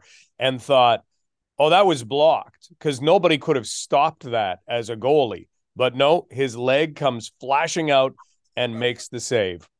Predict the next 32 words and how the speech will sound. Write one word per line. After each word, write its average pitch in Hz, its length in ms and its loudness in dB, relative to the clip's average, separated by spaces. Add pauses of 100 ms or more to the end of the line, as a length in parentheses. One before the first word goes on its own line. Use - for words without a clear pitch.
Really 147 420 2
impressive 127 560 0
start 117 400 0 (220)
for 117 160 -8
Zach 113 320 0
Bowen 110 400 -2
once 110 340 -6
again. 107 360 -4
And 107 180 -8
the 110 60 -4
Knights 139 320 0
get 143 180 -2
a 131 60 -4
big 131 280 -4
victory. 156 300 -2
And 131 100 -4
these 240 160 -2
were 277 100 -4
two 226 220 -10
teams, 175 480 -2
Kyle, 104 420 0 (220)
that 120 220 -6
needed 143 420 -2
victories. 120 540 -2
And 117 80 -10
before 165 340 2
we 202 140 -2
get 147 280 -4
to 151 160 -6
the 120 100 -6
Kitchener 135 440 -4
Rangers 131 560 0